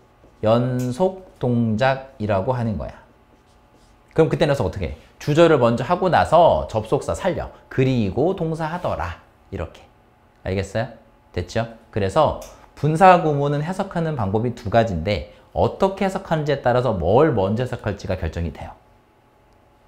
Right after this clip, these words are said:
됐지? 자, 그럼 볼까? 다시 한번 컴마까지 내용 다시 보세요. 자, 이것이 지구의 모양을 지금까지 아주 약간만 바꿔놨죠.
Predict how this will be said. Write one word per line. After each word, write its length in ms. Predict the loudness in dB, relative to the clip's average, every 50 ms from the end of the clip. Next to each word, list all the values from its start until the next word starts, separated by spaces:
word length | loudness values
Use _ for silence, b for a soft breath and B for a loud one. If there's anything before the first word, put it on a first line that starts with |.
| _ _ _ _ _ -8
됐지? 380 | -8 -6 -4 -6 -6 -8 -10 -20 _ _ _ _
자, 160 | -8 -6 -4
그럼 160 | -4 -4 -4
볼까? 500 | -4 -6 -4 0 0 0 0 0 -4 -12 -12
다시 220 | -8 -8 -4 -4 -2
한번 240 | -2 -2 -4 -4
컴마까지 400 | -4 -2 0 0 0 0 -2 0
내용 140 | -2 -4 -4
다시 240 | -4 -6 -6 -6 -6
보세요. 480 | -6 -6 -6 -4 -4 -2 -4 -4 -6 -10 b b b b b b b b b b b
자, 180 | 2 2 2 2
이것이 840 | -2 2 6 8 8 8 8 6 4 2 0 0 2 2 2 2 0
지구의 560 | -2 -6 -4 -2 -2 0 4 6 8 8 8 6
모양을 260 | 6 4 4 2 0
지금까지 400 | -2 -2 0 0 0 0 0 -4
아주 460 | -6 -2 0 0 0 0 0 0 0
약간만 520 | 0 0 -2 -6 -4 -2 0 2 2 2 0
바꿔놨죠. 560 | 0 -4 -4 -2 -2 -2 -4 -4 -8 -14 -16